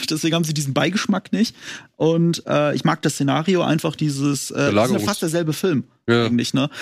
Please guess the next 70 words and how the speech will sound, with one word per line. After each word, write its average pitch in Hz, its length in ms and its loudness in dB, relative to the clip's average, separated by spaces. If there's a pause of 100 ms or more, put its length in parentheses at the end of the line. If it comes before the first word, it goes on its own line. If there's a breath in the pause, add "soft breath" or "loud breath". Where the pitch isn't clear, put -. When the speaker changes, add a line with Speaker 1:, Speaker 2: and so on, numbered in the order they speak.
Speaker 1:
Ich - 80 -8
kann 202 100 2
die 180 60 0
zwei 185 160 0
nicht 190 140 2
auseinanderhalten. 156 560 0
Die 147 60 0
hab 139 80 0
ich - 80 -4
beide 185 200 2
als 175 140 -2
Kind 220 180 2
gesehen, 233 360 0
ich 247 100 2
hatte 165 100 0
sie 147 60 -6
beide 175 220 2
auf 175 100 -4
Videokassette 208 480 0
aufgenommen 220 460 0 (240 loud breath)
und - 40 2
ich 151 80 2
kann 180 140 0
sie 160 100 4
nicht 185 360 4
auseinanderhalten. 175 720 0
Speaker 2:
Mir 123 200 4
hilft's, 156 320 0
glaub 156 220 2
ich, 123 140 -2
immer, 156 300 4
warte 135 140 2
mal. 165 320 2 (120)
Speaker 1:
Da, 190 100 -2
der 151 100 -4
eine, 247 460 2
also 196 200 -2
der, 185 220 -2 (120)
der - 260 -2
eine 233 200 4
Film 220 220 4
hatte 208 160 2
halt 196 180 0
einen 185 100 4
Typen 214 320 2
mit 196 120 2
so 196 80 -2
einer 170 300 2
Shotgun 165 460 0
und 143 60 4
ich - 100 -4
glaub, 160 220 0
das 160 180 0
ist, - 240 -6
äh, 139 240 0
El 139 140 4
Dorado 165 340 2
und 170 60 2
ich 151 60 -2
glaub, 170 200 0
das 226 120 -2
war 175 100 0
sogar 165 200 0
der 156 100 2
junge 170 260 2
James 151 280 -2
Caan, 135 240 2
kann 131 120 0
das 131 140 -2
sein? 131 320 0